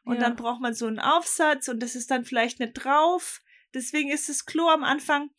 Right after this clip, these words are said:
Speaker 1: ja, man muss sich gar nicht so auf das Klo, äh, konzentrieren, das erste Jahr. Ich finde, das erste Jahr ist am besten mit dem Töpfchen,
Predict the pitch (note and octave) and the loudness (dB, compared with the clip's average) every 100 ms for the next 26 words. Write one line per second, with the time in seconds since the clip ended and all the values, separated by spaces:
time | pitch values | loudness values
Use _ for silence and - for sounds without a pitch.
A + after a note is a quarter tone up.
0 | - - - _ D4 - _ _ C#4 D4 | -20 -20 -20 _ -6 -6 _ _ -2 0
1 | F4+ F#4 F4 D#4+ D#4 D#4+ - - D#4+ D#4 | 0 -2 -2 2 2 0 -2 0 2 4
2 | D4 C4+ - - C4+ C#4 D4+ C#4+ _ _ | 2 -2 -8 -4 -2 0 0 -4 _ _
3 | _ - B3+ B3+ C#4+ C4+ C4+ A#3 - C4+ | _ 0 0 0 -6 -4 -6 -6 -6 -6
4 | D4 C#4+ - C#4 D4+ E4 D#4 D#4 C#4 - | -4 -6 -2 0 0 -2 0 2 0 -4
5 | C#4 C4+ C4 - A#3+ C4 C#4 B3+ B3+ B3+ | -2 -2 -2 -2 -2 -2 -4 2 2 2
6 | A#3 A3 A#3+ - B3+ A3+ G3+ - A#3 - | -4 -2 -4 -2 -2 -2 -4 -2 -2 -2
7 | - E4+ | -2 -2